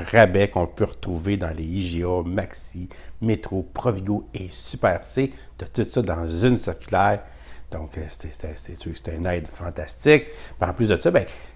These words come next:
les prix que tu y vois, ben, je te, moi, je t'indique, dans le fond, si c'est le meilleur prix qu'on a vu les trente derniers jours ou même les trois derniers mois. Donc, dans ce sens-là, ça vaut vraiment la peine, là. Comme on dit, <laughs> le savoir, c'est le pouvoir, puis tu peux avoir ce pouvoir-là en t'abonnant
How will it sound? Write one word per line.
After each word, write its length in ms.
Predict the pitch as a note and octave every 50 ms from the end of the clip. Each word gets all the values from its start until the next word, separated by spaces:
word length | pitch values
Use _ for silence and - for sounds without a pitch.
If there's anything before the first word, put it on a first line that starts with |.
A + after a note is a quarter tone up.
| -
les 160 | - G2 G2+
prix 180 | - - - D#3+
que 80 | - C3+
tu 220 | - - - -
y 80 | F#2 F2+
vois, 160 | F#2 C3 E3+
ben, 160 | F3 B2 F#2
je 180 | - - - -
te, 100 | - G2+ E2 E2 E2
moi, 100 | F#2 -
je 60 | -
t'indique, 500 | - - E2 E2 D#2+ - - D3 D3+ -
dans 80 | E2 E2
le 80 | D#2+ D#2
fond, 220 | - A2+ B2+ B2+
si 260 | B2 - - - A#2
c'est 180 | G2 - - E2
le 140 | E2+ E2+ E2
meilleur 340 | F#2 A2 B2 A#2+ G#2+ F2+
prix 140 | - - A#2+
qu'on 180 | - - F2+ F2
a 60 | E2
vu 240 | D2+ C#2+ - G#2 A2+
les 180 | B2 C3+ C#3+ - - - - - -
trente 260 | - - C#3 C#3+ D3 C3+
derniers 400 | B2+ A#2+ G#2+ G#2+ G2+ G2+ F#2+ F2
jours 240 | F2+ A2 B2+ B2
ou 60 | A2 F#2
même 240 | F2 G2+ G#2+ G#2
les 140 | F2+ E2+ E2
trois 320 | - - - - B2 B2+ A2+
derniers 340 | G2+ F2+ E2 F#2 F2 E2
mois. 240 | D#2 D#2 D#2+ D2+ D2+ - - - - - - - - - -
Donc, 180 | E2+ D#2+ D#2+ D#2
dans 160 | F2 F2+ F2
ce 100 | E2+ -
sens-là, 540 | - - E2 D#2+ - - - G2+ G2+ G2+ F#2+ - - - - -
ça 160 | - - F2
vaut 120 | E2 E2 E2
vraiment 400 | E2 F2 E2+ F2+ F2 F2 F2 D#2+
la 140 | D2+ D2+
peine, 340 | D2+ - G2+ F#2 F2+ F2 E2
là. 180 | D#2+ D#2 D#2 D2+ -
Comme 160 | - E2 E2+
on 140 | F2 E2+ E2
dit, 320 | D#2 D#2+ - - G2 G2 - -
<laughs> 80 | - -
le 160 | - B2 A#2
savoir, 460 | G#2+ - - G2 F#2 G2+ G2+ G#2+ G#2+ G#2+
c'est 140 | - - G2+
le 80 | G2
pouvoir, 400 | F#2 - - F#2 F2 G#2 B2+ -
puis 100 | - -
tu 140 | - - -
peux 80 | - G2
avoir 240 | F2 F2+ G2+ A2
ce 140 | - - G2+
pouvoir-là 580 | F2 - - G2 F2 F2 F2 D#2+ D#2+ E2+ A2+ - - - - - - - - - -
en 200 | - A#2 B2 A#2+
t'abonnant 500 | - B2 A#2 G2+ F2+ E2 E2 F#2 A2